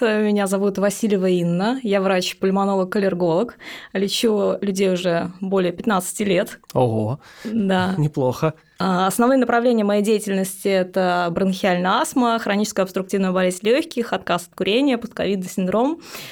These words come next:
Speaker 1: всевозможные аллергологические патологии. Но сегодня мы будем говорить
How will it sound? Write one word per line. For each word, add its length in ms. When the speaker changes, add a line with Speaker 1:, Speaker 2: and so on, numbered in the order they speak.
Speaker 1:
всевозможные 600
аллергологические 680
патологии. 760
Но 300
сегодня 400
мы 80
будем 240
говорить 540